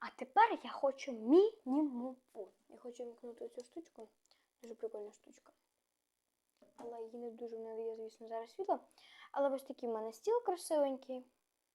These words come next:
Ну, тут по мінімуму. От я, ну, таке, що прям базове. От базове і все. Ну, тут чисто більш фонарик. Мій iPad тут стоїть і все. А, я ще тумбочки покажу, не зря ж я там складала.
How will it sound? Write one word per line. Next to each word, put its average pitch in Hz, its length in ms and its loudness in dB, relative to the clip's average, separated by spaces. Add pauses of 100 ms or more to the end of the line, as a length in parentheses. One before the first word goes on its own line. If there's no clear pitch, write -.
(680)
Ну, 349 140 2
тут 349 200 -4
по 339 100 0
мінімуму. 185 580 -6
От - 160 -20
я, 440 260 4 (220)
ну, 220 220 -8
таке, 220 340 -4
що - 160 -10
прям 208 260 -8
базове. 208 500 6
От 214 160 -12
базове 285 560 6
і 214 60 -6
все. - 340 -14 (800)
Ну, 427 80 -2
тут 269 200 0
чисто 214 280 -6
більш 190 420 -14 (140)
фонарик. 180 380 -16 (400)
Мій 359 180 8
iPad 539 320 4
тут 440 120 4
стоїть 415 380 0 (260)
і 311 80 -4
все. - 240 -18 (760)
А, 254 260 2
я 302 120 6
ще 311 160 -4
тумбочки 226 360 -2
покажу, 247 400 6
не 233 160 2
зря 254 200 0
ж - 100 -14
я 220 80 0
там 220 220 -8
складала. 233 500 -6